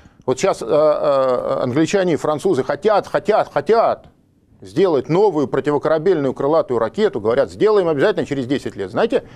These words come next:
какие у неё будут параметры? У неё будут параметры почти как у нынешнего, э, противокорабельного варианта "Калибра", только она будет лететь чуть-чуть тише, чем нынешний наш, через десять лет,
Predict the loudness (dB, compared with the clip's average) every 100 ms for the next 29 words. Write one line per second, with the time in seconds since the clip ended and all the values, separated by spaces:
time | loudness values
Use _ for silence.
0 | -4 -2 0 0 0 -2 -2 0 0 -4
1 | -10 -20 _ _ _ _ _ _ _ _
2 | _ _ _ _ -2 0 2 2 0 0
3 | 0 0 0 -2 0 -4 -4 -8 0 0
4 | 0 -6 -16 -16 -20 _ _ -4 0 2
5 | 2 2 0 -2 0 -2 0 0 0 -2
6 | -2 -2 0 0 0 0 0 0 0 -2
7 | -4 -2 0 -2 -6 -10 _ _ _ -20
8 | -4 -2 0 0 0 2 0 0 -2 2
9 | 0 0 -10 -4 -4 0 -2 0 -2 0
10 | -2 -2 -2 -4 -2 0 2 -2 -4 -4
11 | -4 -8 _ _ _ _ -2 0 0 -2
12 | -2 -4 -4